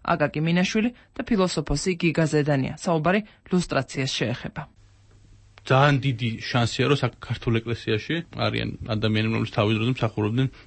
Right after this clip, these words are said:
Speaker 2: კგბ-ში, მაგრამ ძალიან რთულია ეკლესიაზე რაიმე კანონმდე-, კანონმდებლობის გავრცელებას, რომ კაცრად არის გატარებული სამართლებრივი სისტემით, ზოგადად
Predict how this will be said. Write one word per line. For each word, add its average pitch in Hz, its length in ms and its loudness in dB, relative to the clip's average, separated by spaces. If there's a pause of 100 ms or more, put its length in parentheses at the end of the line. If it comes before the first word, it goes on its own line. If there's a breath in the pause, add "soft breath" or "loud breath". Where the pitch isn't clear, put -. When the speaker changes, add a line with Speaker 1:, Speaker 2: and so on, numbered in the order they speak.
(340 loud breath)
Speaker 2:
კგბ-ში, 113 600 -2 (340 loud breath)
მაგრამ 123 320 4 (320)
ძალიან 170 340 4
რთულია 175 640 2
ეკლესიაზე 151 760 0 (220)
რაიმე 127 400 0
კანონმდე-, 117 360 0
კანონმდებლობის 117 520 0
გავრცელებას, 107 520 -2
რომ 110 180 -8 (160)
კაცრად 139 420 -2
არის 110 220 0 (160)
გატარებული 123 680 -2 (400)
სამართლებრივი 117 680 0
სისტემით, 120 360 -6
ზოგადად 117 340 -4